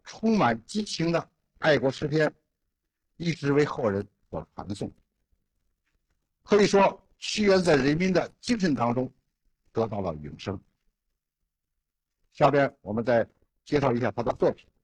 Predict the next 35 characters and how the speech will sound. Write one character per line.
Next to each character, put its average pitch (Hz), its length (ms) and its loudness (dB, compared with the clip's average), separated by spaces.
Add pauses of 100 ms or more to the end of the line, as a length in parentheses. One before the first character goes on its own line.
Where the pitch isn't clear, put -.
(1400)
屈 - 220 -2
原 190 360 4
一 185 120 -2
生 190 280 0 (420)
一 156 120 -4
共 151 160 -2
留 139 160 -2
下 147 100 0
了 104 200 -4 (100)
二 160 180 0
十 107 120 -10
五 76 140 -12
篇 123 200 -4
作 123 140 -4
品， - 200 -20 (1300)
他 175 80 -2
的 175 100 2
代 190 220 4
表 117 180 -4
作 147 140 -2
品 135 280 0 (480)
就 95 200 -4 (400)
《离 214 180 2
骚》 247 220 4 (180)
是 - 220 -6
一 185 100 0
篇 180 180 2 (160)
长 170 320 -2
篇 202 220 2
的 175 180 -6 (240)
政 160 220 2
治 101 160 -6
抒 - 200 -8
情 113 200 -4
诗， 123 240 -6